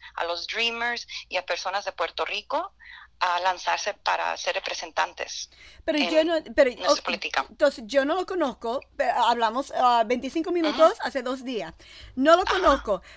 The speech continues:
Speaker 2: pero, pero, ah, yo no, yo no sé cómo lo conociste, pero, am, está loco, porque si es un millonario, tiene una vida tan buena y dejó
Speaker 1: Ujú.
Speaker 2: su negocio para ayudar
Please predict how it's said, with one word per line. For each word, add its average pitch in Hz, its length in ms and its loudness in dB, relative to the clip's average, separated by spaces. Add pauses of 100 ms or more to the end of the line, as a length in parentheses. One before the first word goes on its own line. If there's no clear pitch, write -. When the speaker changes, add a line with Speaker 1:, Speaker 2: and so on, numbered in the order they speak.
(160)
Speaker 2:
pero, 311 420 12 (300)
pero, 254 720 4
ah, 214 320 4
yo 269 160 6
no, 247 80 -2 (140)
yo 277 180 2
no 302 80 4
sé 330 120 -6
cómo 320 200 0
lo 277 140 4
conociste, 254 960 -6 (280)
pero, 269 480 6
am, 220 520 0 (340)
está 311 440 6
loco, 311 540 4
porque 240 320 -2
si 294 180 4
es 440 160 6
un 330 80 4
millonario, 247 640 2
tiene 277 240 0
una 330 140 4
vida 262 260 2
tan 330 260 6
buena 254 460 4 (400)
y 330 140 4
dejó 285 320 6
Speaker 1:
Ujú. 370 100 4
Speaker 2:
su 415 100 0
negocio 262 720 2 (280)
para 254 600 2
ayudar 247 640 4